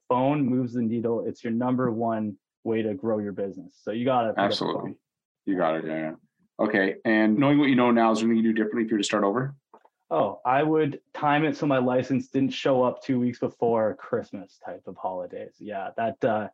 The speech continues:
Speaker 1: it made the momentum a little trickier right off the start.
Speaker 2: Yeah, 'cause you did start kind of at an awkward time. It's like, okay,
Speaker 1: Yeah.
Speaker 2: now I'm, like, you know, holidays. And so it really pushed you back another month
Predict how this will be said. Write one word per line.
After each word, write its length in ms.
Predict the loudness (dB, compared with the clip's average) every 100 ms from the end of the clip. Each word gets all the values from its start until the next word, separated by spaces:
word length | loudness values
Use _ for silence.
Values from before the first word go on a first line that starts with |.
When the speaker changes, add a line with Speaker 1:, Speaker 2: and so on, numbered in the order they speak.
| _ _ -4
Speaker 1:
it 20 |
made 220 | 2 2 2
the 100 | 2
momentum 540 | 2 2 0 0 -2
a 60 | -2
little 200 | -2 -2
trickier 520 | -2 -4 -2 -4 -4
right 160 | -4 -6
off 140 | -6 -8
the 80 | -10
start. 360 | -6 -6 0
Speaker 2:
Yeah, 200 | 2 4
'cause 160 | 2 2
you 100 | 4
did 160 | 4 4
start 280 | 4 2 4
kind 140 | 2
of 80 | 4
at 120 | 2 2
an 60 | 2
awkward 360 | 2 2 0 2
time. 260 | 4 4 4
It's 120 | 2
like, 140 | 0
okay, 320 | 0 2 2 4
Speaker 1:
Yeah. 60 |
Speaker 2:
now 300 | 4 4 4
I'm, 220 | 4 2 2
like, 240 | 0 -2 -8 _ -6
you 100 | -2
know, 160 | 0 0
holidays. 680 | 2 2 2 2 2 0
And 180 | -2 -6
so 160 | -4 -2
it 140 | 0
really 200 | 2 2
pushed 220 | 2 0 0
you 60 |
back 180 | 2 2
another 180 | 0 -2
month 260 | -2 -4